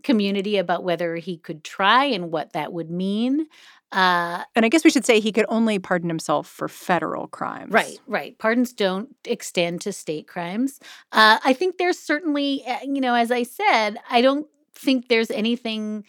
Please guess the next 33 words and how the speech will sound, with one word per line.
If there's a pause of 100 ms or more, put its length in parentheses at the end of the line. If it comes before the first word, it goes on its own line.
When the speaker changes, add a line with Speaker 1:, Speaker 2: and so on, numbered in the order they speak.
(300)
Speaker 1:
that
he (540)
wouldn't
try. (160)
Uh,
I
wouldn't
take
anything
off
the
table. (360)
Whether,
uh, (100)
courts
would
eventually
say,
"Oh,
that's
permissible
or
not,"
I
cannot (400)
hazard
anymore.
But
I
think
we
should
assume